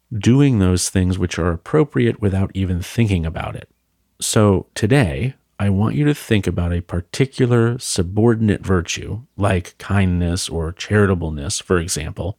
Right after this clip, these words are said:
that you personally would like to turn into more of a reflex than a choice, and begin making the choices to be, in this example,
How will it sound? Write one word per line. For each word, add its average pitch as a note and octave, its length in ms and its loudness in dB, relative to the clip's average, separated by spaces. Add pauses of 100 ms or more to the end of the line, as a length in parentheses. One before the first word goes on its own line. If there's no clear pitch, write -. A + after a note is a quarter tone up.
that G#2+ 220 0
you A#2 300 4
personally F#2 600 0
would F2 160 -4
like F2+ 180 -2
to F2+ 100 -6
turn G2 200 0
into F2+ 200 -2
more F2+ 240 2
of D#2+ 100 -4
a D2+ 60 -2
reflex F2+ 720 0
than F2+ 120 0
a E2+ 60 -2
choice, - 580 -8 (300)
and G2 140 0
begin A2+ 580 2
making G2+ 600 4
the F2 80 2
choices E2+ 540 -4
to - 120 -4
be, F#2+ 540 0
in F2 180 -2
this F#2+ 160 0
example, E2 600 -6